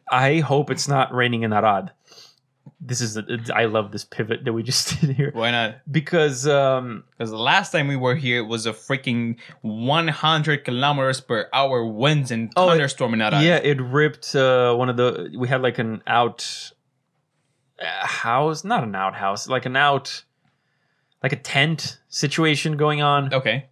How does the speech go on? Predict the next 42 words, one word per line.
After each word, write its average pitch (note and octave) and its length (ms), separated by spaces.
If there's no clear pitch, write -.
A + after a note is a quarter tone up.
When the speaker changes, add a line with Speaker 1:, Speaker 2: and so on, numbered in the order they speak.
Speaker 1:
Just, B2+ 260
like, B2+ 320
to, B2+ 120
to A#2+ 120
have, A#2 180
like, A#2 180
tables A#2 480
and A#2 120
shit A#2+ 260
and A2 80
have, A2 160
like, G#2+ 200
a G#2 200
shade A2+ 500
outside. A#2+ 540
Uh, A#2+ 400
and B2+ 100
it C3+ 120
was B2 240
all C3 160
covered, C#3 500
and A#2 300
it A#2 160
just A2 220
tore A#2 400
the C3+ 80
<laughs> - 20
shit - 320
out B2 180
of B2+ 120
it. B2 180
It's, C3+ 260
it's C3 380
torn A2+ 460
to E3 80
pieces. G#2+ 480
Um, B2+ 380
I B2 100
hope D3 220
it's D#3+ 120
not C#3+ 360
raining B2 580